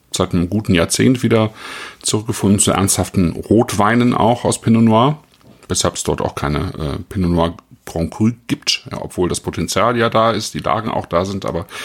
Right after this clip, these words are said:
und auch einige Winzer das heute wieder eindrucksvoll zeigen, aber lange Zeit wurde daraus eben, ähm, einfach nur Rosé gemacht aus dem Pinot Noir im Elsass. Und an der A hatte man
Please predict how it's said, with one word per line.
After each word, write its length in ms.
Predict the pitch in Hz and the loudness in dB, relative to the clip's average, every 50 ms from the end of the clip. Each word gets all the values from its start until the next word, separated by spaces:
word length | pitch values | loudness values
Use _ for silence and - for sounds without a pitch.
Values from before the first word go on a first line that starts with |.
| - - - - - - - - - - - | -10 -10 -10 -10 -10 -10 -10 -10 -12 -6 -2
und 220 | 104 95 - - | 0 0 2 0
auch 100 | - 90 | 0 -2
einige 340 | - - 101 104 90 92 82 101 | 0 0 0 2 2 2 4 4
Winzer 260 | 117 135 - - 98 | 4 4 4 2 2
das 380 | 92 92 - - - - - - - - - | 2 2 0 -2 -2 -4 -6 -8 -12 -14 -2
heute 420 | - 110 107 - 110 101 95 92 90 | 0 0 2 4 2 2 2 2 0
wieder 200 | 107 90 92 80 | 0 0 0 0
eindrucksvoll 500 | 71 95 101 104 95 - - - 95 87 | 0 0 0 -2 -2 -4 0 0 0 0
zeigen, 360 | - - 95 90 110 120 117 | 2 0 2 2 2 2 2
aber 180 | 98 69 82 85 | 2 4 4 4
lange 200 | 82 85 101 104 | 4 4 2 2
Zeit 300 | - - 92 87 85 - | 2 2 0 0 0 -2
wurde 140 | - - 85 | -2 -2 0
daraus 320 | 80 82 85 85 78 - | 0 0 0 2 0 0
eben, 340 | - - 87 90 82 76 - - - - | -2 -2 -2 0 0 -2 -2 -4 -10 -10
ähm, 340 | - - 78 78 73 73 - - | -8 -6 -6 -6 -6 -8 -6 -6
einfach 220 | - 85 - 85 82 | -6 -4 -2 0 2
nur 240 | 85 85 82 80 - - - - - - - | 2 2 2 0 -2 -6 -14 -20 -20 -14 -6
Rosé 300 | 95 90 95 90 101 95 | 0 2 2 4 4 4
gemacht 360 | 87 82 76 76 - - - | 4 4 2 2 -2 -4 -6
aus 140 | - - - | -6 -6 -4
dem 280 | - 58 65 80 78 - - _ - | -4 -4 -4 -4 -6 -8 -14 _ -6
Pinot 200 | - 65 71 73 | -4 -4 -2 -2
Noir 140 | 78 78 | -2 -2
im 80 | - - | -4 -4
Elsass. 400 | - - 78 76 73 - - - | -6 -8 -6 -6 -6 -6 -6 -6
Und 200 | 69 - - - | -6 -8 -6 -2
an 100 | - 90 | 0 2
der 140 | 85 - - | 2 2 2
A 360 | 90 107 120 160 185 185 - - - - - - - - - - - - - | 2 2 2 2 0 -2 -8 -14 -20 -20 -18 -18 -18 -20 -20 -20 -20 -8 -6
hatte 220 | - 104 - 113 | -6 -2 2 2
man 340 | 110 107 104 101 107 104 | 4 4 4 4 4 2